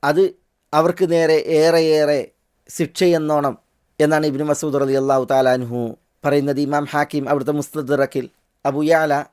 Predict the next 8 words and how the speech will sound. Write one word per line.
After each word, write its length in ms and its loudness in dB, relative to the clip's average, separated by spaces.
അവിടുത്തെ 260 -2
മുസ്നദിൽ 540 -2
നിവേദനം 420 -2
ചെയ്യുന്ന 460 -2
സഹിഹായ 480 -4
സനദോടുകൂടിയുള്ള 1000 0
തഫ്സീറാണ് 480 -2
ഇത്. 240 -10